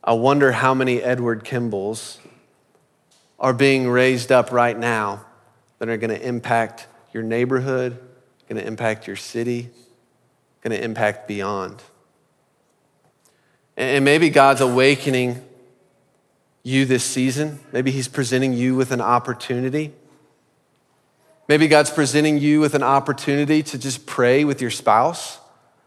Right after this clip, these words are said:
to pray with your family, to get into the Word together for possibly the first time.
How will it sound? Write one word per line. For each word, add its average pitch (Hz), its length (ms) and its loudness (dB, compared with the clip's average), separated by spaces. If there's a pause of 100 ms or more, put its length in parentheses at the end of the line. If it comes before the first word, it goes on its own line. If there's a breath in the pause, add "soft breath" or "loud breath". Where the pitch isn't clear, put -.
(260)
to 156 100 -4
pray 123 300 2
with 143 180 0
your 139 80 0
family, 135 580 -2 (1000)
to 147 100 -4
get 139 200 2
into 160 240 0
the 143 120 4
Word 117 400 0
together 151 540 4 (180)
for 135 140 -2
possibly 147 540 4
the 120 120 -2
first - 480 -4
time. 131 540 -4